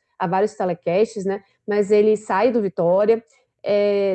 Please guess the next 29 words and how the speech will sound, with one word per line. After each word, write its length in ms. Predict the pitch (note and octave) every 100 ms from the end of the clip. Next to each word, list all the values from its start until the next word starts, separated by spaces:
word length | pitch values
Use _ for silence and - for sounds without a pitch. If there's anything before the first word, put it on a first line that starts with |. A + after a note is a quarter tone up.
| F#3+
também 360 | A3+ A3+ B3+
saiu 260 | B3+ B3 A3+
a 20 |
notícia 400 | A3 G#3+ A3+ A3
de 100 | G#3
que 200 | G#3 A3
o 60 | G#3+
Vitória 320 | G3+ G#3 G#3
não 260 | G#3 A#3 D#4
está 260 | - B3+
pagando 720 | B3 A#3 G#3 G3 A#3 C#4 A#3 A3 _ _
os 180 | A3 A#3
médicos, 840 | G3+ F3+ F#3 A3 B3 G#3 G3 F3+ F3+
né? 160 | F#3
Já 160 | F#3 F3+
não, 420 | B2 G3+ G#3 G3+
não 440 | F#3+ G3+ G3+ F#3+ F#3
receberam 420 | G#3 G#3+ G3 A3
salários 580 | A3 G3 F#3+ G3+ G#3+ - _ _ _ _
em 500 | A#3 A3+ A3+ A3+ A3 A2 A3
mês 260 | A#3 A#3
nenhum 520 | A#3 D4+ C#4 C4+ E4+
neste 440 | D#4 B3 A#3 - A3
ano. 560 | F#3+ G#3+ B3+ C4 C#4+ C4+ _ _ _ _ _ -
E, 300 | E4+ G#4 A4+
assim, 300 | G#4+ - C#4
a, 100 | B3+ -
a 100 | C4
situação 640 | - D#4 D#4 - C#4+